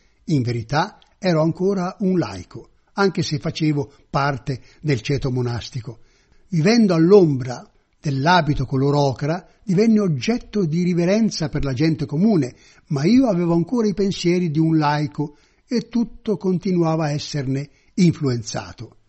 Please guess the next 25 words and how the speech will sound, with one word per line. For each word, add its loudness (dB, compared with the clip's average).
Avevo 2
ancora -2
pensieri 0
impuri, 2
almeno -2
però -6
si -2
trattava -4
solo -2
di 0
pensieri. -6
Ci -4
sono 2
questi 0
pensieri 0
e -2
queste -2
emozioni 0
e 0
non 6
è 0
possibile 0
fermarli -4
e 4
cancellarli 0